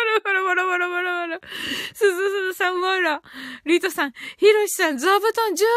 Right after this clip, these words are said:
枚。わらわらわらわらわらっと。よかったね、ヒロシ。十枚だって、座布団。<coughs> 落ち、<coughs> 落ちそう。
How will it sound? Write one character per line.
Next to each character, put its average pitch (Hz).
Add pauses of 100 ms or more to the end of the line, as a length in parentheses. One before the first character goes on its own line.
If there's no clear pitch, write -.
(200)
枚。 349
わ 277
ら 311
わ 339
ら 302
わ 311
ら 330
わ 359
ら 320
わ 285
ら 269
っ 240
と。 - (200)
よ 427
か 480
っ -
た 392
ね、 381
ヒ 392
ロ 359
シ。 220
十 403
枚 381
だ 320
っ 294
て、 302
座 320
布 320
団。 254 (540)
<coughs> -
落 302
ち、 - (380)
<coughs> -
落 -
ち 392
そ 381
う。 -